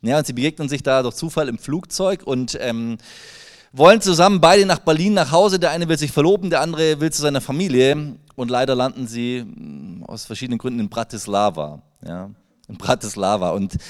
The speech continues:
dann f-, kein Anschlussding und dann hat der eine die Idee, "Ach komm, wir, wir fahren einfach mit dem Zug und dann geht es auch wieder schief", und dann kämpfen sie sich irgendwie durch Tschechien durch bis nach Berlin und am Schluss sind, sag ich mal, zwei vollkommen verwandelte Menschen. Der eine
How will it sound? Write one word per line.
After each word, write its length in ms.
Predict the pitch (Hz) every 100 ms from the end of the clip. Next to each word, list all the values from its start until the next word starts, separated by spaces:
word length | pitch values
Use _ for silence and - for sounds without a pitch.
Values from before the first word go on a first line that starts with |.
| - - -
dann 220 | - 107
f-, 200 | 110 - 123 139
kein 240 | 131 131
Anschlussding 840 | 139 - 139 117 - - 123 135 131
und 120 | 117
dann 180 | 117 117
hat 120 | 117
der 80 | 117
eine 160 | 123
die 140 | 120 120
Idee, 400 | 117 123 127 123 - -
"Ach 160 | - 117
komm, 220 | - 147
wir, 180 | 135 123
wir 60 | 120
fahren 160 | 165
einfach 180 | 147 143
mit 80 | 143
dem 120 | 135
Zug 400 | - - 185 180
und 80 | 143
dann 160 | 131 131
geht 100 | 147
es 100 | -
auch 200 | 160 147
wieder 160 | 143
schief", 340 | - 160 160 143
und 60 |
dann 160 | 127 123 - - - - -
kämpfen 340 | 165 214 180
sie 80 | 151
sich 120 | 156
irgendwie 240 | 165 160 147
durch 220 | 190 -
Tschechien 640 | - 185 165 - 165 147
durch 200 | 139 165
bis 200 | - 127
nach 160 | 131 127
Berlin 380 | 120 110 139 131
und 80 |
am 80 | 113
Schluss 220 | - 127
sind, 160 | - 113
sag 120 | 120
ich 40 | 110
mal, 140 | 104
zwei 260 | - 117 117
vollkommen 400 | 131 131 127 117
verwandelte 500 | 104 110 139 127 113
Menschen. 400 | 120 143 - 127
Der 120 | 95
eine 280 | 120 127